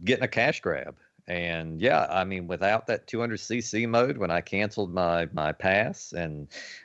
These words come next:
I was down to one fifty, it just, it, it moves just too slow. There's, there's no excitement to be had there.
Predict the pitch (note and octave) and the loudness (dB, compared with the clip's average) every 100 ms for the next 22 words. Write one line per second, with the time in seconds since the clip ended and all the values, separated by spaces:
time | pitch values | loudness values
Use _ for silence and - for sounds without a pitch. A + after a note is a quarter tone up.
0 | - G2+ G2+ F#2 G#2+ A2 G2 F2 G2+ G2 | 0 2 2 2 2 2 0 -2 -4 0
1 | G2+ A2+ - D#2+ E2 - D#2 - E2 _ | 2 2 -2 -4 -4 -6 -10 -6 -8 _
2 | - D#2 _ _ _ - F2 G2+ G#2 F#2 | -12 -12 _ _ _ -10 0 2 2 0
3 | - - - B2 - C#3 A2+ G2+ G#2+ C#2+ | -6 -10 -2 -2 2 2 4 4 6 4
4 | - F#2+ F#2+ D#2 F#2 F#2 F2 F#2 D#2+ E2 | 0 -2 -2 0 -2 0 0 -2 0 0
5 | D#2+ D#2 D#2 - D#2+ D2 C#2+ - F#2+ - | 0 -2 -10 -6 -6 -2 0 -2 -6 -10
6 | - | -12